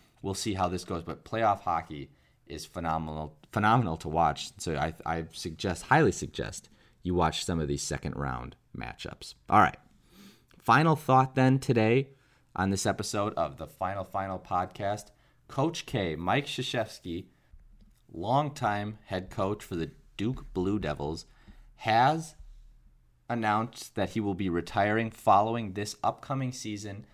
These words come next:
of college basketball. I mean, so he'll have forty-three seasons coaching at Duke. He has over a thousand wins. I think he's top three all time for college coach wins in N C double A history. He has twelve Final Four appearances,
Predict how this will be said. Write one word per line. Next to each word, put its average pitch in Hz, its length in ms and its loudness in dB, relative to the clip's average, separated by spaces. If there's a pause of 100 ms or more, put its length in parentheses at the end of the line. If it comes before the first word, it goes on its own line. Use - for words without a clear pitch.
(240)
of 92 180 -4
college 90 480 4
basketball. 78 480 -2
I 90 80 -4
mean, 92 320 -6 (340)
so 107 180 -6
he'll 113 220 2
have 104 360 0 (240)
forty-three 131 560 0
seasons 107 540 -6
coaching 107 460 -6
at 87 200 -4
Duke. 95 320 -6
He - 200 -12
has 82 320 -2
over 139 340 0
a 101 60 2
thousand 92 480 0
wins. 82 220 -8
I 80 60 -8
think 120 260 -8
he's 85 380 -10 (340)
top 113 340 -2
three 101 520 -4
all 98 220 -2
time 95 360 -2
for 90 300 -6
college 87 480 -2
coach - 380 -8 (100)
wins 92 580 -6 (360)
in 98 100 -8
N 98 160 -4
C 107 120 -6
double 95 280 0
A 98 80 0
history. 110 400 -6
He 117 180 -4
has 73 340 -8 (360)
twelve 113 360 0
Final 101 320 -2
Four 107 340 -2
appearances, 117 720 -6